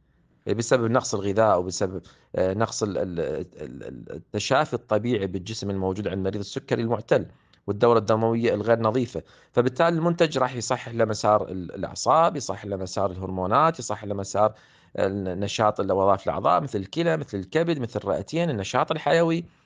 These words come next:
الطاقة الجنسية. فبالتالي المنتج هو راح يعمل على عدة مزايا، فقد يأخذ الشخص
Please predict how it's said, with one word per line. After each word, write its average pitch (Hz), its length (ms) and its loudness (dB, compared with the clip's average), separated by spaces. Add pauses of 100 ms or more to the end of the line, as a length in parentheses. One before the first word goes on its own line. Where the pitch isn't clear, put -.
(160)
الطاقة 165 380 0
الجنسية. 170 380 -2
فبالتالي 160 500 2
المنتج 156 460 -2
هو 147 320 4 (360)
راح 113 160 2
يعمل 127 260 2
على 110 160 2
عدة 202 380 0
مزايا، 117 420 0 (400)
فقد 208 320 2
يأخذ 180 520 2
الشخص 123 580 0